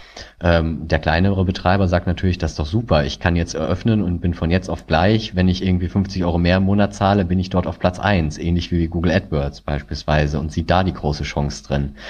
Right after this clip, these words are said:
Und da war es bislang, ähm, noch nicht möglich, da einen Konsens zu finden, wo man sagt, "Okay, da ist zumindest so viel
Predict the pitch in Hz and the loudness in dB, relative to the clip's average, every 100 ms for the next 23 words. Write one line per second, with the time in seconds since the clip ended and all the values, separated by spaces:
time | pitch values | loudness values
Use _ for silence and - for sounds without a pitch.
0 | - - - - - 82 80 80 - 82 | -14 -14 -14 -16 -2 0 0 -2 -4 0
1 | 92 92 87 85 - - - 76 78 110 | 2 4 2 2 -2 -8 -2 0 2 2
2 | 123 123 127 95 95 95 95 95 92 98 | 2 0 -4 -2 2 2 2 0 0 -4
3 | 98 - 92 82 78 90 107 - - _ | -10 -14 -10 -4 0 2 2 -2 -12 _
4 | _ 87 98 98 92 90 85 82 82 82 | _ 2 2 2 0 0 0 0 0 -2
5 | 80 - 101 107 101 104 87 - 101 95 | -2 0 2 2 0 -2 -6 0 2 2
6 | 98 87 87 85 80 82 - - 98 92 | 0 2 2 2 0 -4 -4 -2 0 2
7 | 80 87 - 90 87 78 - - - 101 | 0 -2 -6 -2 -2 -4 -8 -16 -2 0
8 | 123 123 - - 110 113 110 | 0 -4 -14 -6 2 4 4